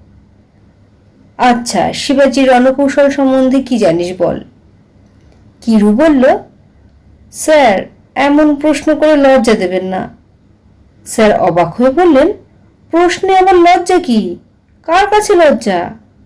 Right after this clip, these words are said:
কেনই বা লজ্জা?" কিরু বলল, "আমার মামাতো বোনের কাছে লজ্জা স্যার, আমার থেকে তিন ক্লাস নিচে পড়ে।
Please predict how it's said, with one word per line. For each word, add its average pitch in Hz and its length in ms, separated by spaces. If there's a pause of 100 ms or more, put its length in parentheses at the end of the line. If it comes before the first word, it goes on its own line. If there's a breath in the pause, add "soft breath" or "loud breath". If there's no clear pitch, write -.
কেনই 415 360
বা 330 100
লজ্জা?" 190 580 (1300 soft breath)
কিরু 220 240
বলল, 311 480 (720)
"আমার 254 380
মামাতো 226 480
বোনের 226 380
কাছে 202 280
লজ্জা 190 400
স্যার, 226 300 (580 soft breath)
আমার 220 380
থেকে 269 240 (160)
তিন 294 340
ক্লাস 269 420
নিচে 226 260
পড়ে। 185 380